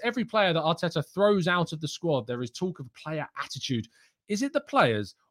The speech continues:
or is it Arteta?" Um, well, I think what you listen to some of the players, what they talk about, the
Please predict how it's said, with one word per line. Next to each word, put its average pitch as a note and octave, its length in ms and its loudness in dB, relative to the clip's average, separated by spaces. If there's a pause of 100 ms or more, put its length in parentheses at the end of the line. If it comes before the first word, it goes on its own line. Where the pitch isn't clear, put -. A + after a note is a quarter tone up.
(120)
or D3 220 2
is C#3 120 2
it C3+ 200 0 (240)
Arteta?" - 680 -4 (380)
Um, E3 320 6
well, F#3+ 120 4
I F3 40 4
think G#3+ 180 4
what D#3+ 140 2
you C#3 80 4 (180)
listen C#3+ 300 4
to A2 100 -6
some B2 140 0
of A2+ 60 2
the A2 60 0
players, A#2+ 280 4
what A2+ 80 0
they A2+ 80 2
talk C3 220 2
about, A2+ 240 0
the A2 80 -6